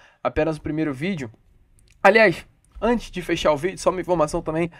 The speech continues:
vamos aproveitar e trazer aqui nesse Acorda Vascão, uma informação legal. Ontem, a M L S, a Major League Soccer, a Liga do Futebol Norte-Americano,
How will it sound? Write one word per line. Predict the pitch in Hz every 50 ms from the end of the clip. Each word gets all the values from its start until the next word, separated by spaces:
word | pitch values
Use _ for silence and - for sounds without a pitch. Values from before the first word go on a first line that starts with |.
| - _ _
vamos | - 175 170
aproveitar | - 165 170 160 156 - 160
e | 165
trazer | 165 156 151 143 156
aqui | 147 143 - 156
nesse | 147 - -
Acorda | 139 - 143 151 143
Vascão, | 135 135 131 - - 180 185
uma | 165
informação | 165 - 180 170 165 156 - 160
legal. | 156 143 135 135 160 170 165 - - - - - _ _
Ontem, | _ 196 208 220 208 185 - 139 135 120 113 - - - - - _ _ _
a | - 156 156 151 147 139 - -
M | 196 202 208
L | 185 180
S, | 190 190 180 - - 156
a |
Major | 139 143 170 180 156 175 151
League | 147 160 160 156 -
Soccer, | - - - 185 180 - - 151 135
a | 135
Liga | 135 160 208 196 185
do | 165 147
Futebol | - - - 151 156 156
Norte-Americano, | 160 156 147 - 151 143 139 127 - 175 196 190 -